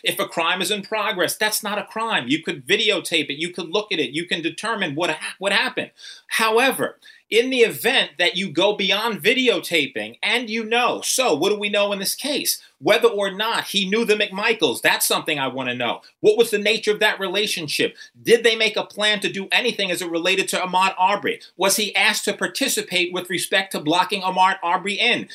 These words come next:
Did he engage in and otherwise participate in the blocking of him in? And to the extent that he might have been involved in that, and what was the course of conduct? Over how long a period of time? What specifically did he do?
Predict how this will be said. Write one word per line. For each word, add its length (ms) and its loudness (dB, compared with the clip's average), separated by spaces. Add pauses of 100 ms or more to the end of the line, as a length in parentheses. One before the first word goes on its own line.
(140)
Did 160 6
he 240 2
engage 540 2
in 120 0
and 360 -6
otherwise 420 0
participate 760 0
in 140 -2
the 80 0
blocking 500 -2
of 160 -2
him 140 -4
in? 360 -2 (220)
And 180 2
to 120 0
the 120 2
extent 460 2
that 100 0
he 180 -2
might 260 0
have 180 -6
been 120 -2
involved 460 -2
in 180 -2
that, 340 2 (240)
and 200 0
what 180 6
was 140 -2
the 80 4
course 320 -2
of 120 -10
conduct? 540 -6
Over 200 2
how 280 2
long 180 -2
a 60 4
period 240 0
of 100 -8
time? 340 -2 (180)
What 180 6
specifically 600 2
did 160 0
he 80 -6
do? 340 0